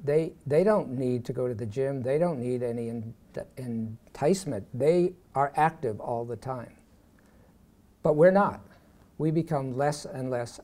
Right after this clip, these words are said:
active. And maybe we'll talk a little bit about how that is,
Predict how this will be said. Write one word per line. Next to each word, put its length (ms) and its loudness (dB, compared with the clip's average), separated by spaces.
active. 440 -10
And 300 -8
maybe 440 2
we'll 260 0
talk 300 0
a 40 -2
little 220 0
bit 160 -4
about 340 -4
how 320 2
that 300 0
is, 340 -2